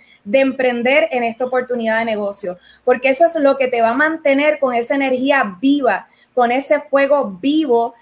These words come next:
para que tú puedas trabajar por cada una de tus metas. Cuando yo renuncié a mi trabajo de oficina, que, eh, empecé a trabajar desde mi casa,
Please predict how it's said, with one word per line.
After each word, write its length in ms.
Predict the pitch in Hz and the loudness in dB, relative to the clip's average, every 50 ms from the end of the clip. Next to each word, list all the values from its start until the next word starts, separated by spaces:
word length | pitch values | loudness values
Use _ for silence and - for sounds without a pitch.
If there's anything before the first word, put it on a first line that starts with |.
| _ _ _ | _ _ _
para 220 | - 247 240 240 | 0 2 2 4
que 100 | 226 233 | 2 0
tú 120 | 226 226 220 | -4 -4 0
puedas 240 | 226 240 247 254 - | 0 0 0 0 -2
trabajar 360 | 285 277 262 254 269 269 262 | -2 0 0 0 0 -2 -2
por 160 | 269 254 247 247 | -2 -6 -6 -4
cada 240 | - 208 214 214 220 | -4 -2 0 0 0
una 180 | 226 233 233 | -2 -2 -2
de 100 | 233 226 | -4 -4
tus 160 | 226 214 202 | -4 -8 -8
metas. 380 | 202 208 214 214 202 214 202 - _ _ _ _ _ _ _ _ | -6 -6 -6 -6 -6 -8 -12 -12 _ _ _ _ _ _ _ _
Cuando 320 | - 254 262 262 262 254 254 247 | 2 2 2 2 2 0 0 0
yo 400 | 208 247 254 277 285 320 349 359 - - | 2 4 4 6 6 6 6 4 2 -2
renuncié 480 | 269 285 285 277 277 277 269 - 269 | -2 0 0 0 -2 -4 -2 -4 -4
a 40 | 262 | -4
mi 120 | 269 277 | -2 -2
trabajo 260 | 277 302 294 294 302 302 | -2 0 0 2 2 0
de 60 | 302 | 0
oficina, 580 | 311 302 269 - 302 302 311 277 254 247 247 - _ | -2 -4 -10 -8 -8 -8 -6 -4 -6 -6 -6 -6 _
que, 420 | 247 240 233 226 220 214 208 208 _ _ _ _ _ - _ _ | -4 -4 -2 -4 -4 -6 -8 -10 _ _ _ _ _ -20 _ _
eh, 320 | - 240 240 233 220 - - | -2 0 0 0 0 0 -2
empecé 340 | 240 262 247 247 240 240 247 | -4 -2 -2 -4 -4 0 0
a 80 | 226 220 | 0 2
trabajar 320 | 254 269 285 294 285 285 | 2 2 2 2 2 2
desde 200 | 302 302 269 294 | 2 2 2 0
mi 140 | 302 311 302 | 0 -2 -2
casa, 500 | - 233 214 208 208 - 254 302 311 | -2 -2 -2 -2 -2 -2 -4 -4 -4